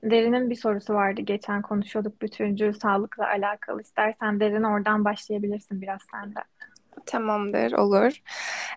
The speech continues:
Speaker 2: Ee, ben şeyi sormak istedim. Şimdi evet, bütüncül sağlıktan bahsediyoruz. İşte biyolojik, fizyo-, fizyolojik sağlığımızın yanında psikolojik sağlığımızın da göz önünde bulundurması lazım. Çünkü hepsi birbirine bağlı kompleks bir sistemiz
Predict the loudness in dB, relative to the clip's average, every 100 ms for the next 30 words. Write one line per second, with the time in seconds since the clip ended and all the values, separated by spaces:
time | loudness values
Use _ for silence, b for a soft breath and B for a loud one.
0 | 6 8 8 6 2 2 -8 -6 -6 -4
1 | -8 -12 -10 -8 -6 -8 -10 -6 0 2
2 | 4 6 6 4 -6 -4 -4 -4 2 2
3 | 2 -2 -2 0 -2 -4 -10 -6 -8 -8
4 | -12 -16 -18 -16 -4 -2 0 -4 -6 -12
5 | -8 -6 -8 _ _ -10 -6 -2 0 0
6 | -2 -4 0 2 2 0 -6 -8 -8 -8
7 | -8 -2 0 0 -2 -8 -2 0 -2 -2
8 | 4 4 4 -2 -8 -8 -6 -4 -4 -4
9 | -4 -6 -2 -2 -2 -6 -8 -8 -4 0
10 | 2 0 -6 -8 -4 -4 -4 -8 -4 -4
11 | 0 0 6 4 4 0 -2 -2 -10 -10
12 | -10 -10 -10 -14 -6 -4 -4